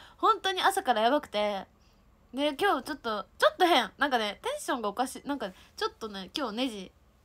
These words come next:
いつも外れてるとか言わないでね。いつもが普通だとしたら、いつもネジが埋まってるって考えたら、私、ネジ一本どっか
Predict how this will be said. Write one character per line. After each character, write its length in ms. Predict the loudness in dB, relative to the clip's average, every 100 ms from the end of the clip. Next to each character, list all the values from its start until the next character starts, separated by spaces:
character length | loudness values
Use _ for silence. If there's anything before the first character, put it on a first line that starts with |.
| _ _ _ _ _ _ _ -10
い 80 | -8
つ 160 | -8 -4
も 100 | -2
外 220 | -2 -4
れ 80 | -4
て 100 | -6
る 80 |
と 60 | -6
か 100 | -12
言 120 | -8
わ 80 | -6
な 100 | -6
い 60 | -10
で 80 |
ね。 100 | -16 -12
い 100 | -10
つ 160 | -6 -4
も 140 | 0
が 200 | 2 0
普 120 | -2
通 320 | -8 -4 -2
だ 100 | -4
と 140 | -6 -12
し 60 |
た 140 | -6 -2
ら、 160 | -2 -4
い 80 | -8
つ 100 | -6
も 120 | -4
ネ 140 | -4
ジ 120 | -6
が 120 | -10 -6
埋 60 |
ま 100 | -6
っ 40 | -4
て 140 | -6
る 60 | -8
っ 40 |
て 140 | -10 -10
考 220 | -8 -8
え 100 | -8
た 100 | -8
ら、 60 |
私、 340 | -8 -10 -12 -16 -20 _
ネ 140 | -4 -4
ジ 200 | -6 -10
一 80 | -16
本 300 | _ -6 -4
ど 100 | -6
っ 60 |
か 100 | -6